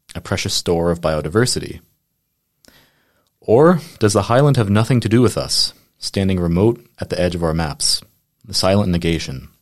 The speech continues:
of our built-up settlements? Seeing green. In twenty seventeen,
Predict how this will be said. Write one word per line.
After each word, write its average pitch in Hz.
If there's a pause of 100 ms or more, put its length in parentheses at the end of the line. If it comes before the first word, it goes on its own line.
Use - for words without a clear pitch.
(100)
of -
our 76
built-up 76
settlements? 69 (2000)
Seeing 87
green. 78 (2500)
In 98
twenty 123
seventeen, 92